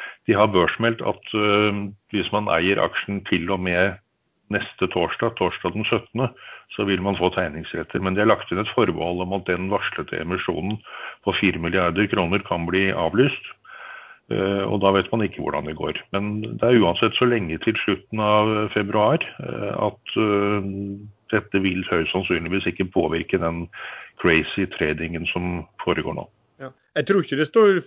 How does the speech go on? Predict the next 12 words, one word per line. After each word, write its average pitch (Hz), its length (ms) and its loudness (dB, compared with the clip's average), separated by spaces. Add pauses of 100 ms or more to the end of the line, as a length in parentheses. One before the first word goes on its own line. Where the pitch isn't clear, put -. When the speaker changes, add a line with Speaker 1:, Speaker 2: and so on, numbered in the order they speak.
(120)
Speaker 2:
akkurat 147 320 -4 (240)
kø 147 320 0
av 147 200 0
institusjonelle 127 760 -2
for 127 120 -4
å - 40 -18
putte 123 240 -10
penger 127 320 0
inn 120 120 -4
i 117 120 -2 (240)
selskapet, 135 480 2
så 151 300 4